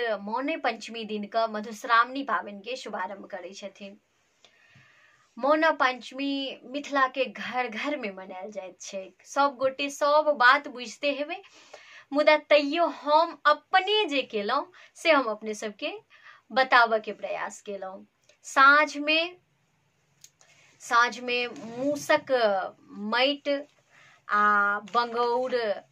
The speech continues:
आओर कही जे, म, कटैल, उल्टा सरिसो, धानक लाबा सबटा एकठाम कऽ कऽ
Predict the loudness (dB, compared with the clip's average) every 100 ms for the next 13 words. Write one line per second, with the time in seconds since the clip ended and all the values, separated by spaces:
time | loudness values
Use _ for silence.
0 | _ _ _ _ _ _ -12 -4 -4 -4
1 | -6 -6 -6 -10 -12 -6 0 0 0 -2
2 | -4 -8 -16 -14 -12 -12 0 0 2 2
3 | 2 0 -2 -2 -2 -6 _ _ _ _
4 | _ _ _ _ _ -4 -2 2 2 2
5 | -2 -4 -4 -2 0 0 -4 -8 -4 -2
6 | -4 -6 -6 0 0 0 0 2 0 -4
7 | _ _ _ _ -12 2 2 4 4 4
8 | 4 -6 -6 -8 -8 -2 0 0 0 -8